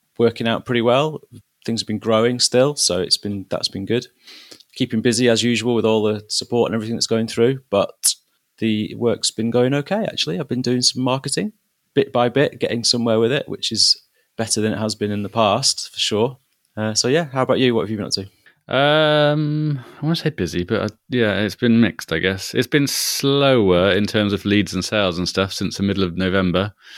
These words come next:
Speaker 1: Okay.
Speaker 2: So November started off really, really well.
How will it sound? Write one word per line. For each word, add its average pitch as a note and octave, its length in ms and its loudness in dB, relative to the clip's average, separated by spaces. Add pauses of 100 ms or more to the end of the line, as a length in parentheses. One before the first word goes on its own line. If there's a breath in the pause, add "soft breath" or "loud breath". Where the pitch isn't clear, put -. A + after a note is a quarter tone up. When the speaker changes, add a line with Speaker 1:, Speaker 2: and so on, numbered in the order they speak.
(120)
Speaker 1:
Okay. G2+ 320 -2
Speaker 2:
So - 180 -2
November F#2+ 340 0
started F#2 320 0
off F2 140 -2
really, F#2+ 220 2
really F2 240 2
well. F#2 400 0